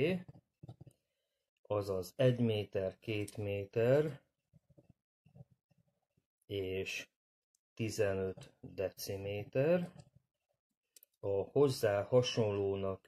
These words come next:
vélt háromszög pedig A vessző egyenlő tizenkettő deciméter, a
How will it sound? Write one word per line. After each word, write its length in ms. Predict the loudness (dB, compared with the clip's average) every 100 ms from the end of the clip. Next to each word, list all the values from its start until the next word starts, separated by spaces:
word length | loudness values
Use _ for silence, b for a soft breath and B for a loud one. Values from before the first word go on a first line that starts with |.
| -8
vélt 360 | -2 0 -2 -4
háromszög 760 | -2 2 4 2 0 -4 -6 -2
pedig 400 | -2 -2 -4 -2
A 280 | 0 2 0
vessző 520 | -2 -4 -8 -6 -4
egyenlő 680 | -4 -6 -6 -6 -6 -8 -12 _ b b b _
tizenkettő 960 | -2 4 4 4 2 0 0 -4 -4 0
deciméter, 1120 | 0 0 -4 -4 -4 -4 -4 -4 -2 -4 -8 _ _ _ _ _ _ _ _
a 380 | -4 -2 0 0